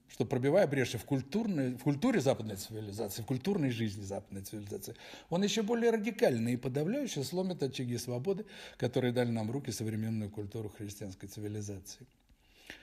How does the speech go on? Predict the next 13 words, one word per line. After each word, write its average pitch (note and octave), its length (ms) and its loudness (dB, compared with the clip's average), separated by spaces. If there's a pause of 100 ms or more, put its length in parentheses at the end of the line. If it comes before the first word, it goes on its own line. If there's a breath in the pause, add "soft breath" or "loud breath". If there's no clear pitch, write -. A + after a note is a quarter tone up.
(720 loud breath)
Особенно G3+ 280 4
ценное G3+ 280 6
ее E3+ 100 4
достижение E3+ 560 4
в D3+ 80 4
искусстве — C#3 600 0 (480 loud breath)
это B2 200 -2
великая C3+ 380 0
музыка, D#3 380 -4
которая - 360 -12
у D#2+ 40 -16
нас - 240 -16
есть. - 360 -20